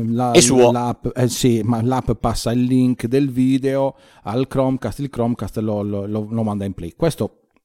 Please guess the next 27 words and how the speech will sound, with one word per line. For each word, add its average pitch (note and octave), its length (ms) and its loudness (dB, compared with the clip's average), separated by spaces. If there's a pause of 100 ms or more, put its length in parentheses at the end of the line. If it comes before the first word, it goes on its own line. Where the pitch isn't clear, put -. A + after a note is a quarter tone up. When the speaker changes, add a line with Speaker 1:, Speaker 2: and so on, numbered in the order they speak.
(120)
Speaker 1:
va A2 180 0
bene, F2+ 440 -4 (480)
ma - 140 -4 (120)
tutto D#3 680 2
il, C3 680 0
eh, A#2+ 760 -4
quello D#3 240 0
che C#3 160 -2
circonda C#3+ 680 -2
un, B2 960 0
un A2+ 1040 -6
qualcosa A#2+ 680 2
dove A2+ 800 -2
tu B2+ 160 -2
devi A#2+ 160 2
inserire A#2+ 400 0
nome A#2+ 240 -2
utente, A#2+ 560 -4
password, G#2+ 1000 -4
eh, G#2 200 -4
per A2+ 400 -2
accedere A2 640 -2
ai G#2 80 0
contenuti, A2+ 500 0
eccetera, F#2+ 440 -4
e - 180 -12
quello B2+ 380 0